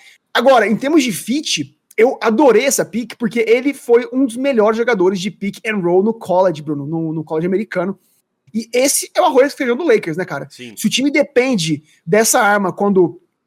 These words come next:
Speaker 1: usa o A D de parede, né, com os armadores, ou com o próprio LeBron fazendo esses cortes, então eu acho e vejo já o Schifino caindo com uma luva nesse time.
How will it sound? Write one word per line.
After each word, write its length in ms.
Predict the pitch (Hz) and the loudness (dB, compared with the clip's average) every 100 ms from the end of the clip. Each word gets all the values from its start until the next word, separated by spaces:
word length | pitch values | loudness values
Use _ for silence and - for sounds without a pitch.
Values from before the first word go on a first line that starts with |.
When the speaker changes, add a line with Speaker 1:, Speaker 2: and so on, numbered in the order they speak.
| _ _ - | _ _ -6
Speaker 1:
usa 400 | 247 220 180 - | -2 2 2 2
o 140 | 220 | 4
A 40 | 226 | 4
D 340 | 170 151 247 | 2 -2 0
de 160 | 185 220 | -2 -2
parede, 560 | 190 156 190 220 156 | 0 2 0 0 -2
né, 160 | 160 190 | -4 -4
com 160 | 214 | 0
os 100 | 220 | 0
armadores, 720 | 202 196 147 160 220 170 147 - _ | 0 -2 -2 2 2 2 -2 -10 _
ou 200 | - 214 | 0 0
com 120 | 226 254 | 2 -2
o 60 | |
próprio 320 | - 220 220 | 0 0 2
LeBron 380 | 208 180 175 247 | 0 0 0 0
fazendo 240 | 214 185 185 | 0 0 -2
esses 200 | 175 - | -6 -8
cortes, 680 | 190 226 226 139 - - - - | -2 -2 -2 -8 -14 -20 -20 -6
então 380 | 220 - 208 240 | 0 4 4 4
eu 240 | 226 269 254 | 4 4 4
acho 420 | 190 208 269 311 - | 2 -2 -6 -10 -10
e 80 | |
vejo 360 | 220 180 190 180 | -2 2 2 2
já 120 | 196 | 2
o 120 | 202 | 2
Schifino 500 | 202 226 185 180 202 - _ _ - | 0 -6 -6 -4 -4 -8 _ _ -4
caindo 360 | 240 214 214 | 0 0 -2
com 260 | 208 220 240 | 0 -2 0
uma 320 | 247 240 254 | -2 0 2
luva 460 | 208 196 214 196 190 | 2 2 2 0 -2
nesse 240 | 202 214 | -4 -4
time. 380 | 208 202 156 | -6 -6 -6